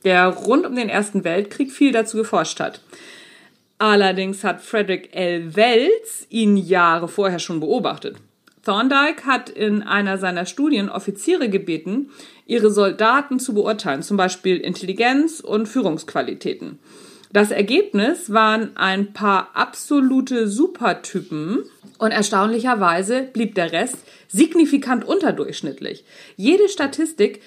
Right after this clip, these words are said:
spricht gegen so ein Ergebnis. Hm, bei der Auswertung kam heraus, dass die Offiziere die Soldaten für Supertypen hielten,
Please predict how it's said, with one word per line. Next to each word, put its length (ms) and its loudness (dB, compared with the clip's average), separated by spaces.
spricht 580 -6
gegen 380 2
so 280 -2
ein 240 -2
Ergebnis. 840 -6
Hm, 320 4
bei 100 4
der 160 2
Auswertung 720 0
kam 400 2
heraus, 480 0
dass 160 0
die 140 -6
Offiziere 520 0
die 200 2
Soldaten 720 2
für 120 2
Supertypen 520 -2
hielten, 440 -2